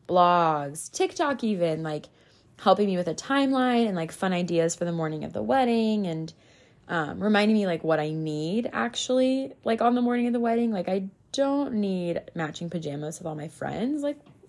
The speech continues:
I'll buy a cute robe that I'll take on my honeymoon, but I don't think we need, you know, things like that, like, my, meeting my needs, um,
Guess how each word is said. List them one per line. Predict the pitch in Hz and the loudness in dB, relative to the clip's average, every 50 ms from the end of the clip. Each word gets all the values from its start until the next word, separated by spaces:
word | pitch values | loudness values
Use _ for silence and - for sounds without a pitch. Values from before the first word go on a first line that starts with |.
| - - | -10 -2
I'll | - 320 359 392 440 480 508 - | 0 2 2 2 2 2 0 2
buy | - 214 190 | 4 4 6
a | 185 180 | 6 4
cute | 180 - - 180 160 - | 2 -4 -8 -6 -6 -2
robe | - 135 135 147 175 196 233 220 - _ - _ | 0 2 4 4 4 2 0 -6 -10 _ -20 _
that | - 160 156 | -6 -4 -4
I'll | 147 147 | -4 -4
take | 147 - 170 160 | -6 -8 -8 -8
on | - 151 | -8 -10
my | 147 156 | -10 -8
honeymoon, | 156 202 240 320 302 220 190 185 185 | -8 -6 -4 -2 0 0 -2 -2 -6
but | 185 190 269 | -6 -6 -6
I | 349 403 427 427 427 427 403 | -6 -4 -4 -2 -2 -2 0
don't | 415 294 269 262 | 2 0 0 0
think | - 254 233 214 | -2 -4 -4 -4
we | 208 | -4
need, | 196 185 180 175 - | -6 -6 -8 -6 -2
you | 208 | 0
know, | 233 214 170 156 156 - - - - - 247 - | 0 2 2 0 -2 -4 -10 -20 -20 -20 -14 -4
things | - 311 311 311 | 0 0 0 2
like | 277 262 233 220 | 2 0 -2 0
that, | - 175 170 156 | -2 -4 -4 -2
like, | 156 165 170 175 | -2 -2 -2 -2
my, | 185 175 165 165 165 | -4 -4 -2 -4 -6
meeting | 170 165 - 170 214 233 220 233 214 196 | -6 -8 -2 2 2 2 4 2 0 -2
my | 175 156 156 156 | -4 -6 -6 -6
needs, | 160 160 151 151 147 147 151 151 - - - | -6 -6 -8 -8 -8 -10 -10 -12 -14 -18 -12
um, | - 156 156 143 147 - - - 196 196 | -10 -8 -8 -8 -10 -12 -12 -12 -14 -14